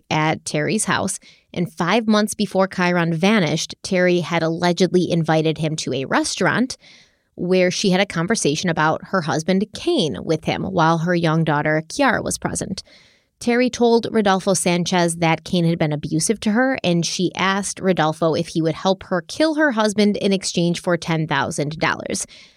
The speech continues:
Now, a lot of people in the comment section,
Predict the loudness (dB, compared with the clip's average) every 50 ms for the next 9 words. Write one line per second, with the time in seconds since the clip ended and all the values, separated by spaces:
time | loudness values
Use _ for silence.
0 | _ _ _ _ _ _ _ _ _ _ _ _ _ _ _ -4 -2 0 2 2
1 | 2 2 2 0 0 0 0 0 2 2 2 0 -2 -2 -2 -2 0 2 2 2
2 | 2 2 0 0 2 2 2 2 2 0 0 -2 -2 -2 0 0 0 0 -2 -2
3 | -2 -2 -2 -2 -2 -4 -4 -4 -4 -6 -8 -8